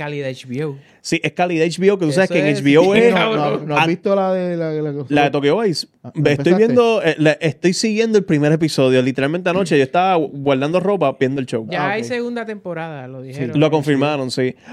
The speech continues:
Speaker 2: Pues entonces con Barry fue que en la pandemia ellos tuvieron que atrasar la tercera temporada Y grabaron
Speaker 1: Wow,
Speaker 2: después,
Speaker 1: hasta ahora.
Speaker 2: grabaron la tercera y la cuarta back to back. Ya están
Speaker 3: Ah,
Speaker 2: grabadas. So, cuando
Speaker 3: ok.
Speaker 2: salga la cuarta es como que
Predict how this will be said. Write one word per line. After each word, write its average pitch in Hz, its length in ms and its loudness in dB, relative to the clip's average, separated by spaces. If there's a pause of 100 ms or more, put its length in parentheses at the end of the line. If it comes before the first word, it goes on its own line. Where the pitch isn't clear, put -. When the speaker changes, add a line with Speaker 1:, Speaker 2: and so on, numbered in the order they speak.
Speaker 2:
Pues 139 160 -2
entonces 160 320 -2
con 156 180 -2
Barry 208 420 0
fue 247 180 -4
que 202 80 0
en 160 80 2
la 143 100 2
pandemia 139 800 0 (240)
ellos 127 180 0
tuvieron 147 240 0
que 165 60 -4
atrasar 160 280 -2
la 170 100 -2
tercera 160 260 0
temporada 156 720 0 (480)
Y 143 120 2
grabaron 135 480 2
Speaker 1:
Wow, 180 120 -4
Speaker 2:
después, 214 300 4
Speaker 1:
hasta 175 120 2
ahora. 180 360 -12 (140)
Speaker 2:
grabaron 127 360 -2
la 160 100 -2
tercera 175 540 -4
y 165 80 0
la 151 120 2
cuarta 190 520 -2
back - 220 -4
to 131 120 2
back. 139 300 0 (120)
Ya 135 120 -4
están 156 200 -4
Speaker 3:
Ah, 156 40 -2
Speaker 2:
grabadas. 151 960 -2
So, 139 100 0
cuando 143 200 2
Speaker 3:
ok. 131 60 -2
Speaker 2:
salga 139 200 0
la 190 140 0
cuarta 202 400 0
es 156 80 -2
como 185 220 2
que 131 320 0